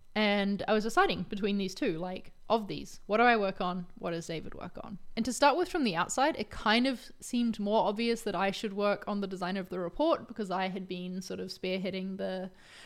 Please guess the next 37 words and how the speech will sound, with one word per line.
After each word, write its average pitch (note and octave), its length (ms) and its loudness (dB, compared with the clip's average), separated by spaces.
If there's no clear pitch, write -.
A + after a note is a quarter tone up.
project F#3+ 400 0
itself C#4 460 4
and G#3+ 100 -2
working F#3 260 -2
on F3 140 -4
the F3+ 80 -4
survey G#3+ 480 4
and, F3+ 320 -6
you G3+ 80 -2
know, F#3+ 220 -4
getting A#3 240 6
really G3 180 4
close F3+ 300 -4
to - 60 -14
that G#3 240 2
and F#3+ 140 -6
all F#3+ 220 0
up F#3 160 0
and F3 80 -6
running F#3+ 280 -4
it. F4 180 -4
So F#3+ 220 2
it, - 260 -2
it - 100 -8
kind C4+ 220 2
of C4 60 4
would B3 80 4
have A3+ 60 0
made G3+ 200 -2
sense. - 460 -10
But F#3+ 440 2
I G#3+ 80 8
decided, G3 540 4
actually, - 640 -4
you G#3+ 140 0
know G#3 120 4
what? B3+ 300 0